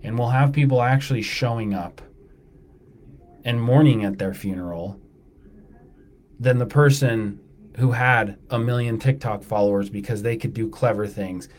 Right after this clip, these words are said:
and make cool videos and chase the money, right? Yeah, you got, you got to drive. That person may have gotten, gotten to, to purchase the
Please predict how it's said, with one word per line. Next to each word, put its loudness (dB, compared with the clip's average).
and -4
make -4
cool -2
videos -6
and -4
chase -2
the -6
money, -4
right? -6
Yeah, 4
you 4
got, 6
you -4
got 4
to -6
drive. 0
That -2
person 2
may 0
have -4
gotten, -2
gotten 2
to, 0
to -8
purchase 0
the -2